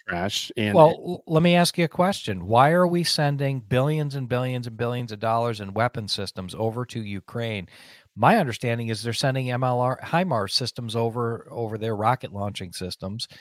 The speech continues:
Speaker 2: Those aren't cheap. I happen to know that from personal experience.
Speaker 1: Yeah.
Speaker 2: You know, uh, they're sending them, them. W-, we're sending them forty billion dollars worth of aid.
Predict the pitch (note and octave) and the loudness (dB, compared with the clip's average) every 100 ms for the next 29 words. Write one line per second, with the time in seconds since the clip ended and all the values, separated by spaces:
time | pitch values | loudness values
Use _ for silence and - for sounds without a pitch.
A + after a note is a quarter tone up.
0 | _ _ - E3+ A#3 C#3+ G#2+ G2 - A2 | _ _ 6 10 10 8 2 -2 -6 -6
1 | - G#2+ G2+ G#2+ - F#2 G2+ G#2 G#2 G#2+ | -6 -8 -4 -4 -6 -4 0 0 0 -2
2 | F2+ - B2+ - E2+ C#2 - E2+ D2+ F2 | -4 2 2 2 -10 -12 -14 -12 -10 -8
3 | A#2 - _ _ - A2+ D3 _ _ _ | -8 -10 _ _ -2 0 0 _ _ _
4 | _ A2 G#2 - A#2+ A2+ A2 G#2+ G#2 G2+ | _ -4 -4 0 2 2 2 -2 -6 -10
5 | - - - _ B2 B2 - E3+ F3+ B2 | -12 -16 -20 _ -2 2 4 4 4 0
6 | G2+ F#2+ F#2 F#2 A#2 - _ _ _ _ | -2 -2 -4 -6 -10 -16 _ _ _ _
7 | _ _ _ _ - - _ _ _ _ | _ _ _ _ -20 -20 _ _ _ _
8 | _ - C#3 C#3 F3+ G3 D#3 C3+ - D3+ | _ 2 4 6 4 4 2 0 2 4
9 | E3 F3 A#2 - C#3 D3+ D#3+ D3+ C3 B2 | 4 0 -6 2 4 4 4 2 4 6
10 | C3 B2 A2 A2 G#2+ G#2 F#2+ G#2+ G#2 F#2+ | 6 2 0 -4 -4 -8 -8 -12 -10 -10
11 | D#2 | -14